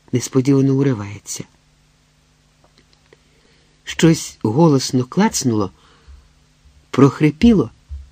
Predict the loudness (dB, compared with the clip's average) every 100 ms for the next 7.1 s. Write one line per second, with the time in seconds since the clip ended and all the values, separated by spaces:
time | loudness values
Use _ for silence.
0 | _ _ _ _ _ _ _ 4 6 6
1 | 2 2 2 4 4 4 4 2 2 0
2 | 0 2 2 0 -4 -6 -2 0 2 2
3 | 2 0 -2 -2 -4 -2 -2 2 2 2
4 | -2 -16 -18 _ _ _ _ _ _ _
5 | _ _ _ _ _ _ _ _ -4 0
6 | 0 0 -2 -4 -4 -4 -4 -4 -6 -8